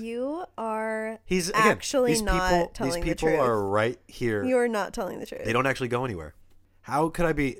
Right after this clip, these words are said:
Speaker 2: That's the lie. That's such a specific lie. The twenty-fifth season of Dancing with the Stars, he came in third.
Speaker 1: <laughs> It's like saying Now Volume one hundred and one.
Speaker 2: So he was on that. He came in third. Now,
Speaker 1: Yeah.
Speaker 2: I, I do. I wanna go back. I have to go on YouTube and now watch
Speaker 1: I
Speaker 2: some
Speaker 1: need to watch that right now.
Speaker 2: Right.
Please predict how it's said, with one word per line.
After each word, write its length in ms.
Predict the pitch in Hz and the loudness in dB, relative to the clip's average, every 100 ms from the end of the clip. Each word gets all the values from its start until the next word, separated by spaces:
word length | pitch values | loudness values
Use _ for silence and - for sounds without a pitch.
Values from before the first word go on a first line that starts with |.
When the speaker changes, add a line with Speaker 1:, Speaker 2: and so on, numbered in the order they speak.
| - | -10
Speaker 2:
That's 300 | 107 110 - | -4 -2 0
the 120 | - | 0
lie. 240 | 104 92 117 | 0 0 -2
That's 180 | 151 - | -6 -6
such 200 | 143 123 | -8 -8
a 40 | |
specific 480 | 117 110 - 104 101 | -10 -10 -10 -8 -8
lie. 280 | 90 82 - - | -6 -6 -8 -6
The 100 | 113 | -8
twenty-fifth 760 | - - 110 110 113 - 95 - | -2 -2 -2 -4 -10 -6 -6 -4
season 460 | - 123 120 143 | -4 -4 -4 -4
of 100 | 143 | -2
Dancing 320 | 127 127 - | -2 -2 -2
with 100 | 139 | -2
the 80 | 139 | -2
Stars, 280 | 135 165 139 | 0 0 0
he 60 | 135 | 0
came 220 | 143 143 | 0 0
in 80 | 139 | 0
third. 360 | 139 147 160 - | 2 2 0 -14
Speaker 1:
<laughs> 60 | - - - - _ _ - 330 - 277 - - - | -18 -20 -20 -20 _ _ 0 0 0 -6 -8 -18 -18
It's 180 | - 277 | -14 -8
like 160 | 302 311 | -6 -4
saying 380 | - 302 262 233 | -2 0 -2 0
Now 320 | 220 220 220 | 2 4 2
Volume 480 | 214 196 202 196 196 | 0 -2 -4 -8 -8
one 160 | 190 | -10
hundred 320 | 214 185 180 | -10 -10 -10
and 100 | 185 | -12
one. 480 | - - - 330 339 392 _ - | -12 -12 -8 -8 -8 -18 _ -6
Speaker 2:
So 140 | - | 0
he 80 | 156 | 2
was 100 | 135 | 2
on 120 | 131 | 0
that. 120 | 120 | 0
He 60 | 110 | -2
came 180 | 113 95 | -2 -4
in 80 | 85 | -6
third. 320 | 78 78 - - | -12 -12 -20 -4
Now, 80 | 107 | -2
Speaker 1:
Yeah. 160 | 113 - | -2 -2
Speaker 2:
I, 80 | |
I 40 | 110 | -4
do. 280 | 104 95 104 | -4 -8 -6
I 80 | - | -4
wanna 320 | 104 101 107 | -2 0 -2
go 140 | 95 92 | -2 -6
back. 260 | 90 87 90 | -8 -10 -12
I 60 | |
have 80 | 95 | -14
to 60 | 90 | -10
go 80 | 98 | -10
on 80 | |
YouTube 300 | 90 90 95 | -10 -10 -10
and 60 | 82 | -12
now 120 | 85 | -14
watch 440 | 80 82 80 - - | -12 -12 -12 -14 -10
Speaker 1:
I 140 | 208 | -6
Speaker 2:
some 180 | 208 208 | -4 -6
Speaker 1:
need 160 | 202 190 | -8 -8
to 80 | 185 | -8
watch 200 | 175 - | -8 -10
that 80 | 165 | -10
right 180 | - | -10
now. 80 | - | -10
Speaker 2:
Right. 180 | 190 269 | -10 -10